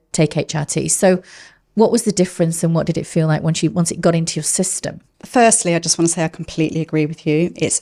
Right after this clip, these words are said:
Speaker 2: totally
Speaker 1: Mm-hmm.
Speaker 2: individual to
Speaker 1: Yeah.
Speaker 2: every woman to decide what she wants. And I'm really keen to reach the twenty and thirty-year-olds out there so that they can go into this prepared,
Speaker 1: Yeah.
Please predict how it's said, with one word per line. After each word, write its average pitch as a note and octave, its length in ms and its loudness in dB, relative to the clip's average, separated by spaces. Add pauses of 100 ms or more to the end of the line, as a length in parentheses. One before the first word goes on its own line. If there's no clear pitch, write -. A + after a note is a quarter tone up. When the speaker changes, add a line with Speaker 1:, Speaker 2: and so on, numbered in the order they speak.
(120)
Speaker 2:
totally F3 600 0
Speaker 1:
Mm-hmm. E3+ 100 -8
Speaker 2:
individual E3 680 0
to - 120 -6
Speaker 1:
Yeah. D#3+ 100 -6
Speaker 2:
every E3 300 0
woman D#3 260 0
to - 120 -6
decide D#3 400 -4
what - 140 -6
she - 160 -8
wants. D#3 560 0
And F#3 120 0
I'm E3+ 140 2
really F3 400 4
keen E3 600 2
to E3 240 -4
reach E3+ 300 -2
the D#3 80 -6
twenty E3 420 0
and E3 120 2
thirty-year-olds D#3+ 760 -2
out D3+ 220 -2
there E3 280 0 (320)
so - 140 -2
that - 180 -8
they F3 140 2
can F3 200 -6
go D#3+ 180 2
into D#3+ 260 0
this - 160 -6
prepared, - 760 -4
Speaker 1:
Yeah. E3+ 140 -6